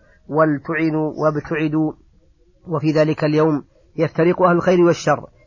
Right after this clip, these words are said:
كما افترقت أعمالهم في الدنيا، فأما الذين آمنوا وعملوا الصالحات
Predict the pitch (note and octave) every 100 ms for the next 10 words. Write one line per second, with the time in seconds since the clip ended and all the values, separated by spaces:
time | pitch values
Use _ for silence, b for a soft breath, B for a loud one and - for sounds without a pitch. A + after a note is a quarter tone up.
0 | - D#3+ E3 - F3+ F3+ F#3 E3+ F3+ F3+
1 | E3 D#3+ D3+ D#3 B2 - _ _ - E3
2 | E3 E3 E3+ E3+ D#3+ E3 E3+ E3 E3 -
3 | E3 D#3+ D#3 D#3+